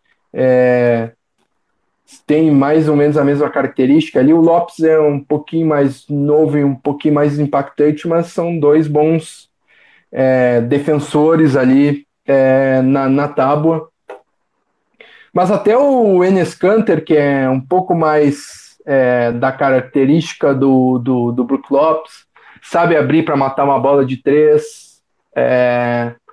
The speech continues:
não defende tão bem quanto o Brook Lopes, pelo contrário, mas é, é um bom candidato ali também.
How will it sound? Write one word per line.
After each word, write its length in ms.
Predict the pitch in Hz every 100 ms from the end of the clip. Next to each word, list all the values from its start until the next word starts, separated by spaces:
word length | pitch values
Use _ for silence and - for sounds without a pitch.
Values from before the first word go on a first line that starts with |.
| _ -
não 160 | 160
defende 420 | 190 175 180 175 170
tão 220 | 165 160
bem 160 | 147 156
quanto 220 | 147 147
o 40 |
Brook 260 | 135 135 131
Lopes, 440 | 127 135 - - -
pelo 200 | 143 135
contrário, 500 | 135 120 127 139 151
mas 480 | 156 151 - - - 151 _ _
é, 380 | - 160 147 - _ -
é 60 | 165
um 140 | 175
bom 160 | 170 180
candidato 520 | 196 190 185 180 190
ali 120 | 180
também. 480 | 269 175 143 120 120